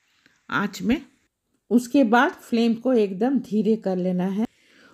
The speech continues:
पुआ को, बैटर को पुआ बनाने से पहले एक बार ज़रूर मिक्स कर लेना चाहिए। देखिए, मैं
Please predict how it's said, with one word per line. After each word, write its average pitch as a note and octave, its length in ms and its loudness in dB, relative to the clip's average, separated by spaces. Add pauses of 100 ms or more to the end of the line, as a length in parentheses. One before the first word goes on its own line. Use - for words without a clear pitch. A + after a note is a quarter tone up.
(260)
पुआ F#4 220 6
को, F#4+ 180 -2
बैटर B3 460 2
को C4 220 -2 (1200)
पुआ C4+ 220 4
बनाने A#3 440 4
से A#3 160 -2
पहले B3+ 320 0
एक F#3+ 220 0
बार A#3 140 0
ज़रूर A3 320 -2
मिक्स G3+ 280 -2
कर G3 180 -6
लेना G3 320 0
चाहिए। G#3 380 -2
देखिए, D4+ 360 0
मैं C4 240 4